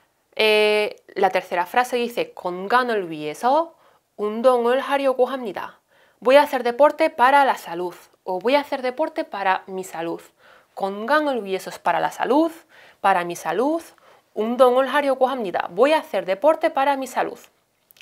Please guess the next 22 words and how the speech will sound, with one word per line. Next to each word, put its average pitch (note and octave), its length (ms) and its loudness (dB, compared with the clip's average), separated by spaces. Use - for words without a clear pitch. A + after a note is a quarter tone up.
Y A3 120 -4
la G#3+ 80 4
última G#3 280 -2
frase C4 320 0
dice, A#3+ 440 -6
"요즘 G3 600 2
조금만 C#4 800 -2
일해도 G3+ 720 -2
빨리 C#4 560 0
피곤해집니다." F3 840 -2
Recientemente C4 920 2
me F#3+ 180 -4
canso D4 420 2
rápido, A3 800 4
aunque G3+ 280 -2
solo D4 240 4
trabaje B3+ 440 4
un A#3+ 180 -4
poco. - 460 0
요즘 C4 380 8
es E4 100 4
recientemente. A#3 880 -2